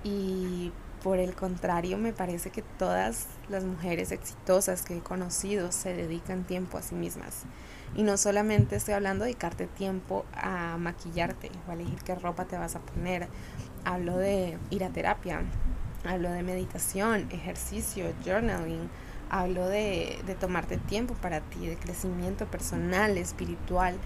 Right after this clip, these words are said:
Y, y sí, o sea, <laughs> fue como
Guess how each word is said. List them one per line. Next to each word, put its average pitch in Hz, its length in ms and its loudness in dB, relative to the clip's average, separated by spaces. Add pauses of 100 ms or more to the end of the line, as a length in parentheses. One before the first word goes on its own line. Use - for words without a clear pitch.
(760)
Y, 185 720 2 (1500)
y 196 60 -2
sí, 262 380 4
o 208 80 6
sea, 220 460 6
<laughs> - 60 -8
fue 180 100 -2
como 208 500 0